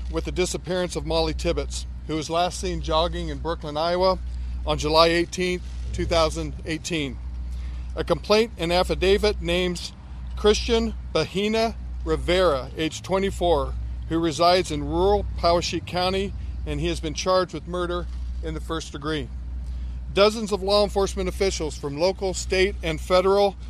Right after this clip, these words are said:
agencies were involved in the investigation after the disappearance of Molly Tibbetts. A body was discovered early this morning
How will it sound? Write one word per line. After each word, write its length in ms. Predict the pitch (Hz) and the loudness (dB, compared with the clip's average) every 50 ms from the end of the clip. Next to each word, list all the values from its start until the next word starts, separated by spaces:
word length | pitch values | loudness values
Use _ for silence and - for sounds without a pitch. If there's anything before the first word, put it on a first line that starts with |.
| - - - | -10 -6 0
agencies 680 | 170 180 185 175 185 196 180 - - 202 202 202 - 165 | 4 4 4 4 2 -4 -4 -2 -2 0 0 -2 -2 -2
were 120 | 165 160 | -2 -2
involved 400 | 160 135 127 165 175 196 202 180 | -2 2 4 6 6 6 6 4
in 120 | 202 196 | 0 0
the 80 | 196 196 | 0 0
investigation 960 | 190 175 170 175 175 - - 175 165 165 165 160 160 - - 165 165 170 160 - - - - - - - - - - - - - | 0 0 0 0 0 0 -2 -4 -2 -2 0 -2 -2 -2 -2 -2 -2 -4 -6 -8 -14 -18 -18 -18 -18 -18 -18 -16 -14 -12 -10 -2
after 300 | - 175 185 196 - 196 | 4 4 4 4 4 0
the 120 | 180 170 180 | 0 0 0
disappearance 680 | 160 180 185 - - 160 - 160 175 170 170 165 - | 2 0 0 0 -2 -6 -4 -2 -2 0 -2 -2 -4
of 100 | 165 139 | -6 -4
Molly 240 | 156 156 165 165 156 | -2 -2 -2 -2 -2
Tibbetts. 500 | - - 160 156 131 127 - - - - - - - - - - - - - - - - - - - - - - - - - - | -4 -4 -4 -4 -4 -4 -6 -6 -6 -6 -6 -6 -8 -8 -10 -10 -12 -12 -14 -14 -16 -16 -18 -18 -16 -16 -14 -14 -12 -10 -6 0
A 100 | - 160 | 0 0
body 280 | 135 160 175 190 220 233 | 4 6 8 8 8 8
was 220 | 220 214 202 - | 8 6 4 4
discovered 600 | - 185 165 - - - 190 180 185 180 196 190 180 | 2 0 -2 -2 2 4 6 6 6 6 4 2 2
early 280 | 185 185 185 196 214 220 | 2 4 4 6 4 4
this 260 | 196 202 - - 180 | 2 0 -2 -2 0
morning 400 | 175 175 175 175 175 180 180 | 0 2 2 2 0 -2 -2